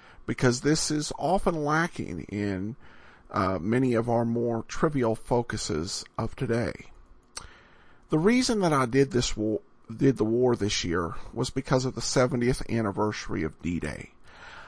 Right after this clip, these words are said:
I wanted to salute our World War Two generation before the tides of time swept them away.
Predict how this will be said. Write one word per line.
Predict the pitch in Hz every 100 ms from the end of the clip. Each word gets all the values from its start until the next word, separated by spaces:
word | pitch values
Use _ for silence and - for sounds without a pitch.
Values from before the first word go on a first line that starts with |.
| -
I | - 143
wanted | 160 165 151
to | 139
salute | - 131 135 160
our | 123 113 113
World | 120 123 139
War | 147 139
Two | 139 - 131
generation | 131 127 123 131 127 - - 123 -
before | - 120 117
the | 120
tides | - - 147 151
of | 143 -
time | - 123 107 92 -
swept | - - 110 110
them | - 101
away. | 90 117 82 -